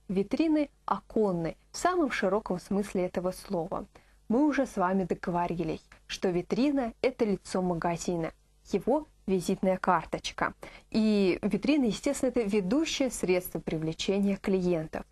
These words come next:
Некое пространство, рекламное пространство за стек-, окном, за окном магазина. А, витрины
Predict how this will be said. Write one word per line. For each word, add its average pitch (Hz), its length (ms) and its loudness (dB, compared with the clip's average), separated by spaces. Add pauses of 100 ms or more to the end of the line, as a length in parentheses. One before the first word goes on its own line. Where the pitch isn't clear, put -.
(320)
Некое 285 480 2 (380)
пространство, 226 920 2
рекламное 196 800 2
пространство 202 840 0 (340)
за 208 420 2 (300)
стек-, - 340 0 (480)
окном, 170 480 2 (180)
за 214 160 4
окном 202 280 2
магазина. 170 600 2 (560)
А, 190 180 8
витрины 294 560 6